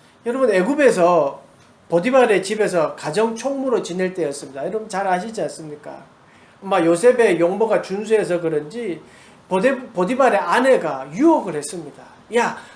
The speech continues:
아무도 없는데 나와 동침하자"라고 했습니다.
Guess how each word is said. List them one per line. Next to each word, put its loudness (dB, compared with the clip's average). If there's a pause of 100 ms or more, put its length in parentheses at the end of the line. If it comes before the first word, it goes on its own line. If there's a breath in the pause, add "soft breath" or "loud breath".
아무도 0
없는데 -2
나와 2
동침하자"라고 0
했습니다. -2